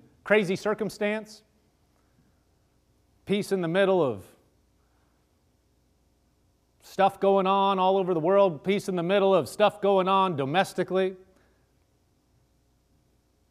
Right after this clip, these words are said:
Do you know there's a lot of, of division and anxiety in the body of Christ? In the body of Christ. Christians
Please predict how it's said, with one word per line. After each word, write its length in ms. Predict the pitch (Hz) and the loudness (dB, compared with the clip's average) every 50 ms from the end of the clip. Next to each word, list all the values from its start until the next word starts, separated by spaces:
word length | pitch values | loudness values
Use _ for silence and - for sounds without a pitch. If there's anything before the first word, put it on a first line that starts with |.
| _ _ _ _ _ _ _ _ _ _ _ _ _ _ _ _ _ _ _ _ _ _ _ _ _ _ _ _ _ _ _ _ _ _ _ _ _ _ _ _ _ _ _ - - _ | _ _ _ _ _ _ _ _ _ _ _ _ _ _ _ _ _ _ _ _ _ _ _ _ _ _ _ _ _ _ _ _ _ _ _ _ _ _ _ _ _ _ _ -20 -16 _
Do 100 | - 190 | -6 -2
you 40 | 226 | 0
know 120 | 247 214 | 0 2
there's 160 | 170 160 135 | 2 0 -2
a 40 | 143 | -2
lot 560 | 131 127 139 147 165 170 170 175 175 170 165 | -4 -2 0 2 4 4 4 4 2 0 0
of, 320 | 151 135 123 110 101 95 104 | -2 -4 -4 -6 -8 -12 -14
of 240 | 120 127 120 104 98 | -12 -12 -12 -10 -12
division 720 | 123 110 104 98 98 127 160 170 143 117 165 165 156 151 | -12 -12 -12 -10 -8 -6 -6 -6 -6 -6 -6 -8 -6 -6
and 120 | 139 123 | -8 -8
anxiety 600 | 123 120 107 98 98 123 127 131 131 135 135 131 | -10 -10 -12 -10 -8 -6 -4 -4 -4 -4 -4 -6
in 100 | 135 127 | -6 -8
the 60 | 113 104 | -8 -8
body 300 | 92 113 120 123 120 113 | -8 -6 -6 -6 -6 -8
of 120 | 107 - | -10 -10
Christ? 440 | - 123 123 117 117 123 120 - - _ _ _ _ _ _ _ _ _ _ _ _ _ _ _ _ _ _ _ - - | -10 -10 -8 -8 -8 -10 -12 -16 -20 _ _ _ _ _ _ _ _ _ _ _ _ _ _ _ _ _ _ _ -8 -6
In 120 | 165 170 | -4 -4
the 60 | 147 | -4
body 400 | 117 101 160 170 175 165 156 143 | -2 0 2 2 4 2 0 -2
of 140 | 123 98 - | -4 -6 -8
Christ. 560 | - - 147 135 104 78 71 - - - _ _ _ _ _ _ _ _ _ _ _ _ _ _ _ _ _ _ _ _ _ _ _ _ _ _ _ _ _ _ _ _ _ _ _ _ _ _ _ _ | -6 -2 -2 -2 -2 -4 -8 -16 -20 -20 _ _ _ _ _ _ _ _ _ _ _ _ _ _ _ _ _ _ _ _ _ _ _ _ _ _ _ _ _ _ _ _ _ _ _ _ _ _ _ _
Christians 680 | - - 202 214 208 - - 147 123 113 113 113 - - | -2 0 0 0 0 -2 -8 -8 -8 -8 -12 -14 -18 -20